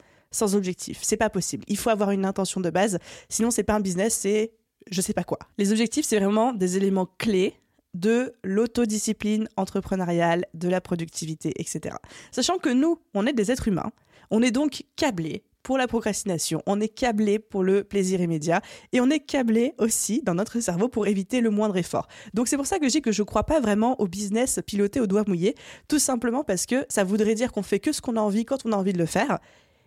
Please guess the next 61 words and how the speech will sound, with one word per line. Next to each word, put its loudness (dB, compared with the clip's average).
et 2
on 2
sait 0
aussi 0
que -2
notre 0
cerveau 2
est 2
partisan 0
du 0
moindre 0
effort 0
et 0
du 0
plaisir 0
à 0
récompense 0
immédiate 0
et 0
que 0
surtout, -2
surtout, 0
il 4
évite 2
les 0
récompenses 0
différées 0
et 4
il 2
évite 2
tout -4
ce -4
qui 0
va 2
challenger 0
son -2
statu -2
quo 0
de -2
plaisir, 0
donc 0
c'est-à-dire -4
tout -8
ce -4
qui 0
va 2
nous -4
faire -6
peur, 2
tout -12
ce -4
qui -4
va 2
nous -2
faire 0
sortir 0
de 2
notre 0
zone 2
de -2
confort 2